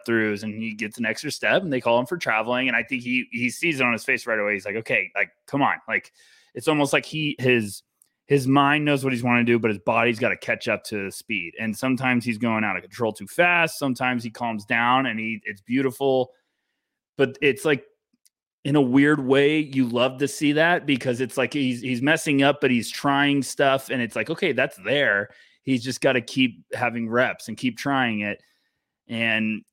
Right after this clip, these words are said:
I, I really do believe it's just a, a kid that's realizing, like, "Oh, gosh, I can do this on the court. Now I gotta figure out how to master it." And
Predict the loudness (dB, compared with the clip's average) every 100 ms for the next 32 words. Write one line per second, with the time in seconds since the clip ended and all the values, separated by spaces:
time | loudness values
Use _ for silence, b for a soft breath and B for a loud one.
0 | -4 -4 -4 -6 -2 2 6 6 4 4
1 | 4 4 2 2 2 -2 -6 -8 -8 -8
2 | -8 -10 -12 -8 -2 0 0 -6 -4 -2
3 | 0 0 -2 -6 -6 -6 -4 -4 -4 -4
4 | -4 -4 -6 -4 -6 -2 0 0 0 -4
5 | -2 2 2 2 2 2 4 4 2 0
6 | -6 _ _ -2 0 2 2 0 -2 0
7 | 0 -2 -4 -6 -4 -6 -6 -6 -6